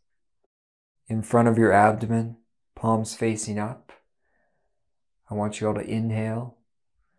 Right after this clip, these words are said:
raise your arms up slowly as you inhale,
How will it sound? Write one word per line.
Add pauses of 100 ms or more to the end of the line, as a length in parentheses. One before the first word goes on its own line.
(880)
raise
your
arms
up (1200)
slowly
as
you
inhale,